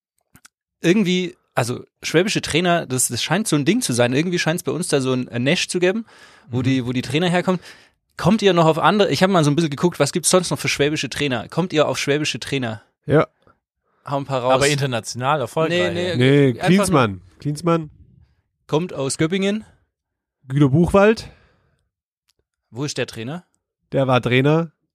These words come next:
Speaker 3: Interimstrainer erstmal beim
Speaker 1: Mhm.
Speaker 3: K S C.
Speaker 1: Mhm.
Speaker 3: Dann, ganz wichtig,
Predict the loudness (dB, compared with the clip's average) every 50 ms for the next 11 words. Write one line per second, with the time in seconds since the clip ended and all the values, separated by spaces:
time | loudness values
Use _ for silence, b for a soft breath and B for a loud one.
0 | _ _ _ _ _ _ _ _ _ _ _ _ _ _ _ -20 _ _ -8 -6
1 | 0 2 2 4 4 2 0 -2 -4 -8 -6 0 0 2 2 2 0 -2 -4 -4
2 | -4 -2 -2 0 0 -2 -2 -4 -6 -6 -2 0 2 4 4 2 0 0 -2 0
3 | 2 2 2 0 -2 -6 _ -12 -10 -10 -10 -12 -12 _ _ -20 _ _ _ _
4 | -4 -2 -2 -2 -2 -4 -6 -8 -6 0 0 2 2 0 0 0 0 0 2 0
5 | -2 -4 -4 -8 _